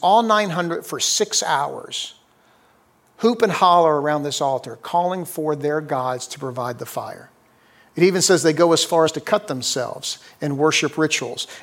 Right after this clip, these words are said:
in order to elicit their God to bring fire on the altar. And all the time, Elijah's talking smack.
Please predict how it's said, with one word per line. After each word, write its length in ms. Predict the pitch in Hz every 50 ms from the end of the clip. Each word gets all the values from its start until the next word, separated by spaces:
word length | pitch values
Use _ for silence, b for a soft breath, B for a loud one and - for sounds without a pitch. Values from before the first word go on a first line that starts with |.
| B
in 140 | - 165 165
order 160 | 165 160 156 156
to 120 | - 165 151
elicit 800 | 156 151 151 156 175 220 247 226 - - 139 110 - - - - b b b b b b
their 260 | 147 156 165 196 226
God 500 | 202 185 190 156 127 117 110 120 123 - B B B B
to 100 | - 160
bring 320 | 143 135 147 160 175 190
fire 540 | 180 - - - 139 135 135 139 127 135 - -
on 180 | 151 147 139
the 80 | 139 143
altar. 380 | - 151 135 127 - - 117 - B B B B
And 120 | 160 175 -
all 260 | - 175 214 240 247 262
the 80 | 269
time, 540 | 254 - - 220 233 226 196 160 139 135 135 B B B
Elijah's 500 | - 175 180 180 180 196 208 196 208 196
talking 360 | - - 202 196 - - 196
smack. 400 | 175 - - - - 98 95 -